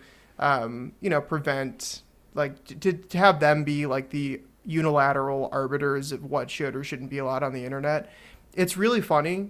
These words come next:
because of how insane it is and how, like, um, what's the word?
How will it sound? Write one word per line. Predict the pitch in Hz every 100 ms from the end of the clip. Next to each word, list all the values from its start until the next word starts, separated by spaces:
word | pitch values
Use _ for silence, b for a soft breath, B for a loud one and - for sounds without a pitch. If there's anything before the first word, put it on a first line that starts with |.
| -
because | 170 170
of | 156
how | 143 147 147 143 147 - - _ _ _ _ - _ _ _ - _ -
insane | 175 - 151 143 156 165 175 -
it | 175
is | 180 175
and | 151
how, | 151 147 143 156
like, | 131 123 - - _ b b b -
um, | 147 143 135 117 80 76 151 - - - - -
what's | 196 208
the | 170
word? | 160 151 143